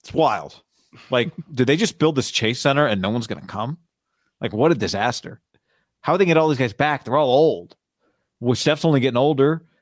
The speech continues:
Klay's gonna be a shell. Draymond's only getting older. On and on and on.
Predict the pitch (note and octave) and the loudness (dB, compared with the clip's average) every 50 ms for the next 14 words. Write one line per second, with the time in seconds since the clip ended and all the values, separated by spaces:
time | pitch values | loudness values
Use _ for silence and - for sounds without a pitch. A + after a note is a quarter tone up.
0 | _ - C3+ C#3+ D#3 D#3+ D#3+ D#3 C#3 B2 C3 A#2 G#2+ - - A#2+ A2+ A#2+ C3+ D3 | _ -2 0 0 0 2 0 0 0 0 0 0 0 0 0 2 2 2 2 0
1 | A#2+ - C3 C3+ D#3 D#3+ D#3 C3+ B2+ C#3+ C#3 C3+ B2+ C3+ A#2+ A#2+ B2+ C#3 E3 D#3 | 0 2 2 2 2 2 0 0 0 0 0 0 0 0 0 0 2 2 2 2
2 | C#3 C#3+ E3 - _ _ _ _ _ _ _ _ - A#2+ B2+ C3 C3 B2 B2 A#2+ | 0 -2 -4 -6 _ _ _ _ _ _ _ _ 4 4 4 4 4 4 4 4
3 | A#2 A2+ A2+ A#2+ B2 A#2+ A2 G2+ G2+ | 4 4 4 4 2 2 0 -2 -4